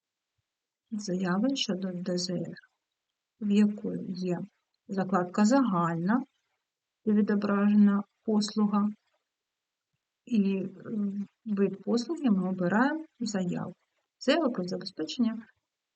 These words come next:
е, допоміжним засобом реабілітації. Дальше закладка «Учасники звернення»,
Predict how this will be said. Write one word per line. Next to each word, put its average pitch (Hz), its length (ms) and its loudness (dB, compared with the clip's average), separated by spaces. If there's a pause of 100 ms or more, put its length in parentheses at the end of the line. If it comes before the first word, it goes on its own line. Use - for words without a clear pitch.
(160)
е, 214 80 -4
допоміжним 202 720 4
засобом 190 520 -2
реабілітації. 175 840 -8 (760)
Дальше 202 420 2
закладка 240 480 2
«Учасники 220 580 2
звернення», 180 680 -2